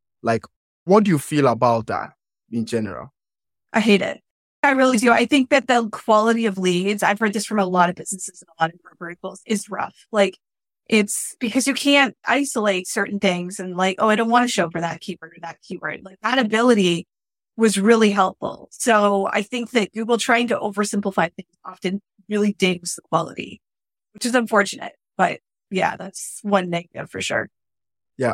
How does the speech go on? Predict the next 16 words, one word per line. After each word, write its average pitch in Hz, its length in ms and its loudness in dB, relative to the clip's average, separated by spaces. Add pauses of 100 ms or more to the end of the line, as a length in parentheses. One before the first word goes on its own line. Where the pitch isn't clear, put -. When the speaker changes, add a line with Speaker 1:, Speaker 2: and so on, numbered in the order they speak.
Speaker 1:
my 127 220 2
guess 143 280 2
is 123 320 -6
in 123 120 -8
the 127 100 -2
midst 139 240 -2
of 117 140 -6
this 123 260 -8
A 127 140 -2
I 117 160 2
race, 107 420 -8 (500)
we 113 120 -4
might 123 320 2
get 120 360 0
even 120 280 -4
more 113 300 0